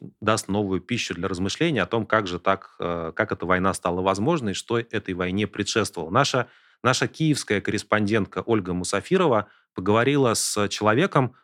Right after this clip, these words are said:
который с украинской стороны в течение многих лет занимался демаркацией границ с Российской Федерацией,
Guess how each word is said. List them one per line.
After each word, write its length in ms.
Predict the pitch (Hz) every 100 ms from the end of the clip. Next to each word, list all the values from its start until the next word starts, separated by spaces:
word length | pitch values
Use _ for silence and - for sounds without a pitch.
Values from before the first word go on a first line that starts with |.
| -
который 480 | - 139 139 117
с 140 | - -
украинской 420 | 113 127 113 -
стороны 400 | - 113 107 165
в 60 | -
течение 380 | 98 113 104
многих 420 | 101 110 117 95 -
лет 180 | 156
занимался 560 | 131 95 101 127 - 104 - _ _
демаркацией 760 | 101 107 107 - 120 - 113 98
границ 460 | 98 101 110 104
с 140 | - -
Российской 500 | 87 - 87 - 80
Федерацией, 680 | 95 101 151 180 139 120